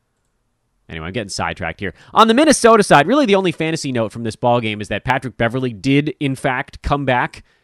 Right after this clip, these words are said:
Had sixteen points, two boards, two assists, no steals, no blocks. But you know,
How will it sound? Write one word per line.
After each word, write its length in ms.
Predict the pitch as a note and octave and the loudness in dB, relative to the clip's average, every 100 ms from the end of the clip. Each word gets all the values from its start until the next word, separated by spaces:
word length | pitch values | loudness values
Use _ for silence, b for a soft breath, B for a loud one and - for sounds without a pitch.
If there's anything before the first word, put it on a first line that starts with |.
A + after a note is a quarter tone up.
| _ _ | _ _
Had 160 | A#2 - | -10 -4
sixteen 400 | D#3+ - D3+ C#3+ | -4 -4 -6 -2
points, 280 | C#3+ C#3+ - | -2 -2 -4
two 180 | E3 | -6
boards, 300 | D3 C#3+ C#3 | -2 0 -2
two 160 | - D3 | -4 -4
assists, 340 | C3+ B2+ A#2+ | -4 -6 -6
no 220 | B2+ D3+ F#3+ | -4 -2 -4
steals, 380 | - E3+ C#3+ | -2 -2 -2
no 220 | C#3+ C#3 A#2+ | -2 -2 0
blocks. 480 | A#2+ B2 G2 - | 2 4 4 -2
But 200 | - A#2 | 0 0
you 120 | A#2+ D3 | 0 0
know, 460 | F#3+ G3 D#3+ C3 | 6 6 6 2